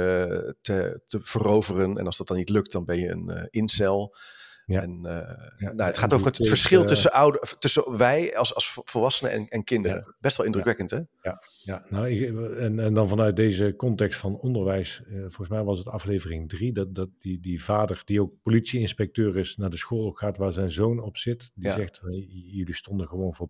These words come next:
Speaker 2: paal ten
Speaker 1: Ja.
Speaker 2: opzichte van die kinderen." De, de enorme chaos en, en druk die er in dat school
Speaker 1: Ja.
Speaker 2: Het was denk ik ook niet de beste school die, die je had
Speaker 1: Nee.
Speaker 2: kunnen kiezen, maar
Speaker 1: Nee. Nee, je ziet
Speaker 2: de,
Speaker 1: ook
Speaker 2: de docenten die, die worstelen,
Speaker 1: Ja.
Speaker 2: eh, de groepsdynamiek die, die heel dwingend is. Je zit er,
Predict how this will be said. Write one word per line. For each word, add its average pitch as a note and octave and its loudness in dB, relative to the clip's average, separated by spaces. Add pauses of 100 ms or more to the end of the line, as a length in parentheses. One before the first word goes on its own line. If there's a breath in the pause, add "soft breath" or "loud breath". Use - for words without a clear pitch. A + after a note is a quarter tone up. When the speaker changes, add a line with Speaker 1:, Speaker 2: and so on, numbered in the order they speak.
(120)
Speaker 2:
paal A2 -2
ten G2+ -8
Speaker 1:
Ja. F#2+ 0
Speaker 2:
opzichte - -10
van G2 -6
die F#2 -6
kinderen." G#2 -10
De, F2+ -20
de F2+ -14
enorme A2+ 0
chaos A2+ -6
en, F#2 -10
en F#2 -8
druk A2 2
die G#2 -4
er G2+ -2
in G2+ 0
dat F2+ -8
school A2 -4 (120)
Speaker 1:
Ja. - 0 (320)
Speaker 2:
Het B2 -6
was F#2+ 0
denk G#2+ 4
ik F#2+ -6
ook G2 -2
niet G#2+ 0
de F#2+ -2
beste A2 0
school A#2+ -4
die, A2+ -2
die A2 -2
je A2 2
had G#2 -2
Speaker 1:
Nee. A2+ 2
Speaker 2:
kunnen G#2 -2
kiezen, A#2 -10
maar G2+ -2
Speaker 1:
Nee. - -6 (1200)
Nee, G#2 0
je A2+ 2
ziet - 0
Speaker 2:
de, - 4
Speaker 1:
ook F#2+ 0
Speaker 2:
de G#2 2 (100)
docenten C3 4
die, A#2+ 4
die A#2 4
worstelen, A2 4
Speaker 1:
Ja. A2+ 2
Speaker 2:
eh, G2 -4
de F#2+ 0
groepsdynamiek A2+ 2
die, G#2+ -2
die G#2 -2
heel A#2 2
dwingend A2+ 6
is. A#2+ -2
Je G#2+ 0
zit A2+ 0
er, G#2 -2